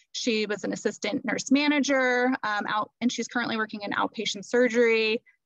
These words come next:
or she did work in outpatient surgery. She did pre and post. And now she's working in employee health. So she, that's the great thing about nursing. You can go into lots of different things.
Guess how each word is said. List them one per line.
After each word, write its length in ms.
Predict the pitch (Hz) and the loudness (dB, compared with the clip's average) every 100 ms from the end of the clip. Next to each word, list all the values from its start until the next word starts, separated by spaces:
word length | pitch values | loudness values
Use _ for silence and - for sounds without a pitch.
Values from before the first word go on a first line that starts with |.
| - | -6
or 100 | 208 - | -4 -2
she 160 | 254 | 0
did 140 | 254 233 | 2 2
work 160 | 202 | 0
in 80 | - | -2
outpatient 420 | 175 - 202 196 | -4 -4 -6 -6
surgery. 380 | 202 202 196 202 | -4 -4 -2 -4
She 160 | - 202 | -4 -6
did 180 | 202 | -10
pre 240 | - 254 240 | -2 0 0
and 260 | 202 233 | 0 -4
post. 540 | - 170 180 - - - _ _ _ _ _ - | -4 -4 -4 -6 -16 -20 _ _ _ _ _ -4
And 140 | 247 | 2
now 220 | 254 254 262 | 4 4 2
she's 180 | 269 | 2
working 240 | 233 233 226 | 0 0 -2
in 80 | 214 | -4
employee 360 | 208 - 196 | -4 0 0
health. 280 | 180 147 - | 0 -4 -6
So 160 | - 208 | -8 -6
she, 320 | - 247 233 - 240 | 0 0 0 -2 0
that's 240 | 262 269 | 0 -2
the 80 | - | -4
great 200 | - 254 | -2 -2
thing 140 | 202 165 | -4 -4
about 180 | - | -4
nursing. 300 | - - - | -4 -8 -8
You 80 | - | -10
can 80 | 233 | -8
go 140 | 220 | -6
into 180 | 208 196 | -6 -6
lots 300 | 185 170 - | -6 -8 -8
of 80 | 185 | -14
different 260 | 180 151 - | -12 -12 -8
things. 440 | 165 - - - | -10 -10 -20 -20